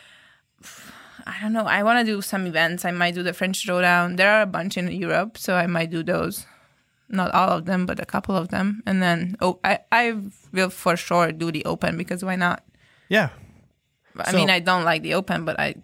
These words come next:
Speaker 1: guess I'm gonna do it. And yeah.
Speaker 2: And, and you work with Michelle up at deca.
Speaker 1: Yes,
Speaker 2: How
Speaker 1: I do.
Speaker 2: have you guys talked about balancing your training and competing? Because one thing that's gonna be real interesting for all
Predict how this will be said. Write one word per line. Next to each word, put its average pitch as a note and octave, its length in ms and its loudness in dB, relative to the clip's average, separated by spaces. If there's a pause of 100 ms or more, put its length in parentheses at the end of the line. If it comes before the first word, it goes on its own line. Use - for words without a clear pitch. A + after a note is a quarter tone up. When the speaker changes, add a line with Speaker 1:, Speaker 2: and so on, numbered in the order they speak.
Speaker 1:
guess - 240 -6
I'm F#3+ 100 -2
gonna F#3 160 2
do F#3 160 0
it. G3 340 2
And F3+ 400 -2 (360)
yeah. A3 360 -2
Speaker 2:
And, C#3 240 2
and C#3 180 0
you D3+ 100 2
work D3+ 240 2
with C#3 180 2
Michelle C3+ 500 0
up B2+ 160 -4
at B2 180 -2
deca. C3 420 -2 (100)
Speaker 1:
Yes, F3+ 280 -2
Speaker 2:
How D3+ 200 6
Speaker 1:
I - 20 2
do. E3 60 2
Speaker 2:
have D#3 120 2
you D#3 220 2
guys C#3 340 4
talked C3+ 340 0
about A#2+ 320 2
balancing B2+ 640 0
your A#2 340 2
training C3 440 0
and A#2+ 100 -4
competing? A#2+ 500 -2
Because A#2 300 -2
one C3 200 2
thing C3+ 220 2
that's A#2 160 -2
gonna B2 180 0
be A#2+ 80 0
real C3 240 4
interesting B2 480 0
for A#2+ 180 -4
all B2 480 4